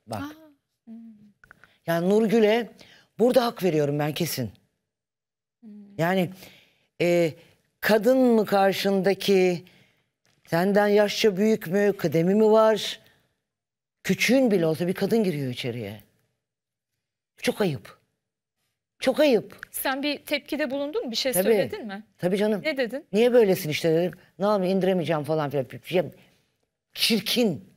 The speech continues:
Speaker 2: Hı.
Speaker 1: Çirkin.
Speaker 2: Hı.
Speaker 1: "Ya ayağını indirseydin bari." dedim. Filan yani. Hani büyük, büyük dağları ben yarattım, küçük dağlarla uğraşmaya fırsatım
Speaker 2: Hı.
Speaker 1: olmadı filan filan.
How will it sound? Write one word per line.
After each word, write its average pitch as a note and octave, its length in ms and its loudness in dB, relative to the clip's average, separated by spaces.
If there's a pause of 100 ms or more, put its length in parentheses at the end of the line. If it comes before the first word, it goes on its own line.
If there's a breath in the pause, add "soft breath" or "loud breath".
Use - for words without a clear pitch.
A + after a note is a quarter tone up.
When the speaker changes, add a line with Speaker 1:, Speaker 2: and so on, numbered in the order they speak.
Speaker 2:
Hı. A3+ 60 -16 (320)
Speaker 1:
Çirkin. G3+ 500 -2 (300)
Speaker 2:
Hı. A3 60 -20 (260)
Speaker 1:
"Ya D3+ 80 -2
ayağını G3 280 4
indirseydin F3+ 560 2
bari." B2+ 240 -2
dedim. A#2 280 -10 (1000)
Filan D3 340 -4 (280)
yani. B2 400 -8 (1080)
Hani D3 220 -6
büyük, A#2+ 200 -16
büyük E3 320 -4
dağları E3+ 320 2
ben E3+ 100 0
yarattım, D#3+ 380 0
küçük - 220 -12
dağlarla D#3 200 2
uğraşmaya D3+ 360 -2
fırsatım D#3+ 360 -10
Speaker 2:
Hı. D3+ 40 -2
Speaker 1:
olmadı C3+ 220 -6
filan C3 260 -6
filan. C#3+ 140 -4